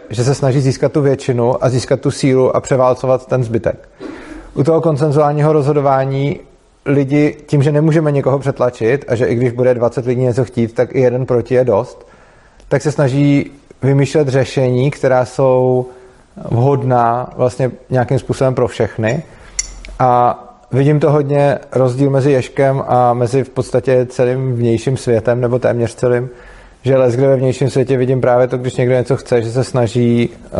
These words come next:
přetlačit ty lidi a sehnat jich co nejvíc na svou stranu, aby ta menšina měla smůlu.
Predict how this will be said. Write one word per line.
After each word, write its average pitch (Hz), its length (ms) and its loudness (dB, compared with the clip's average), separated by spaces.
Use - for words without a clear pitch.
přetlačit 120 580 -2
ty - 140 -2
lidi 120 400 2
a 123 80 -2
sehnat 127 360 0
jich 131 180 -2
co 131 120 -2
nejvíc 120 220 0
na 123 100 0
svou 131 160 0
stranu, 120 600 0
aby 117 180 0
ta 117 140 0
menšina 120 360 0
měla 123 200 2
smůlu. 120 460 0